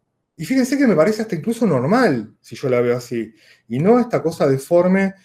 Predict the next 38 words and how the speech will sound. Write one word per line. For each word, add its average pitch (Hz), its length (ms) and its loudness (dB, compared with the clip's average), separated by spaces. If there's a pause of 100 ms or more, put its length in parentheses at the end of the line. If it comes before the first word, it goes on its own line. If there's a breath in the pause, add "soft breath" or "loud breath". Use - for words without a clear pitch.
(120 soft breath)
que - 120 -8
tiene 175 180 0
hasta 185 180 -2
los 127 220 -4
ojos 226 260 -4
al 113 120 -4
revés, 104 420 -10 (400)
¿sí? 127 240 -6
Hasta 127 200 -8
los 127 140 -4
ojos 180 180 0
dados 131 220 4
vuelta. 113 380 -4 (480 soft breath)
Este, 123 420 -6
y 135 60 -2
entonces, 175 340 -2 (500 soft breath)
la 131 140 2
información 147 460 2
que 214 120 2
trata 185 280 2
de 160 120 4
recibir 151 280 -4
mi 165 100 -4
cerebro 190 380 4
muchas 185 320 0
veces 214 300 0
es 180 80 -6
confusa, 123 480 -8
y 120 40 -6
mi 127 80 -8
cerebro 190 360 0
me 156 80 0
trata 156 240 0
de 151 60 6
dar 156 100 6
una 156 160 2
respuesta 165 760 -4 (400 soft breath)
que 147 460 2